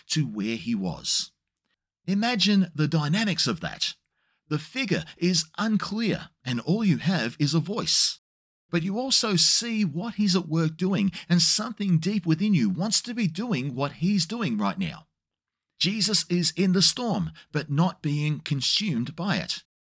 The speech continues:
He's got all the elements in his control, and there is no sense of fear in anything he is doing. Everything in Peter wants to do the same thing. And by now, why shouldn't he? The disciples had been with Jesus just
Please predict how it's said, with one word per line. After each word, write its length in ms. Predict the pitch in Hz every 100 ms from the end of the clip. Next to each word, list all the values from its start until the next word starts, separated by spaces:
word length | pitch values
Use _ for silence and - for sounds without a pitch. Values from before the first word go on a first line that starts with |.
| _ -
He's 180 | 170
got 220 | - 160 160
all 280 | 180 214 208
the 220 | 208 -
elements 480 | 160 151 156 156 -
in 160 | 117
his 260 | 98 139 135
control, 640 | 135 107 147 139 90 80 - -
and 160 | 139
there 160 | 151 147
is 200 | 147 139
no 260 | 160 190
sense 320 | 185 185 175 151
of 80 |
fear 480 | - - 220 226 92 - -
in 180 | 135 -
anything 420 | 165 190 - 107
he 120 | 139
is 140 | 160 160
doing. 360 | 233 117 76 - _ - _
Everything 500 | 175 214 220 208 202
in 140 | 175 160
Peter 340 | 156 175 120
wants 440 | 117 107 170 175 -
to 100 | 208
do 360 | 156 110 117
the 140 | 123 123
same 540 | - - 104 104 104
thing. 400 | - 104 80 64 - _ _ _ _ _ _ _
And 380 | 135 139 139 -
by 180 | 127
now, 460 | 127 202 170 190 196 _
why 260 | - 156 190
shouldn't 420 | - 233 226 196
he? 240 | 165 156 _ _ _ _ -
The 100 | 143
disciples 520 | 175 - 135 208 208
had 120 | 190
been 240 | 165 240 185
with 180 | 160 160
Jesus 460 | - 233 156 156
just 400 | - 175 190 -